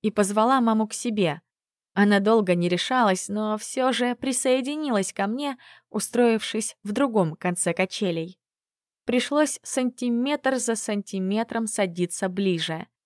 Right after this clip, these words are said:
Она следила за моим приближением, как заяц за хищником. «Прохладно. Позволь, я укрою нас», — показала ей тёплый шерстяной плед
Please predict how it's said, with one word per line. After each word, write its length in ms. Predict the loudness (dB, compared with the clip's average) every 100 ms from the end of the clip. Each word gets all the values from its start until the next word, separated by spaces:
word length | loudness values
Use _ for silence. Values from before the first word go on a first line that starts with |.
| _ _ 4
Она 240 | 6 6
следила 520 | 4 0 2 4 4
за 160 | 4 2
моим 280 | 2 2 2
приближением, 840 | 0 2 0 2 2 2 2 0
как 200 | 0 0
заяц 520 | 0 2 2 2 -2 -2
за 200 | -2 -2
хищником. 760 | -2 -6 -4 -4 -2 -2 -4 _ _ _ _ _ _ _
«Прохладно. 800 | -2 0 2 4 6 4 0 -2 _ _ _ _ _
Позволь, 440 | 2 2 4 4 4
я 420 | 2 0 0 -2
укрою 480 | -6 0 4 4 4
нас», — 400 | 2 -2 -6 -14 _ _ _ _ _ _ -6
показала 480 | 0 2 4 4
ей 260 | 2 0 -2
тёплый 460 | 0 0 2 0 0
шерстяной 580 | -2 -2 -2 0 0
плед 380 | -2 -2 -2 -4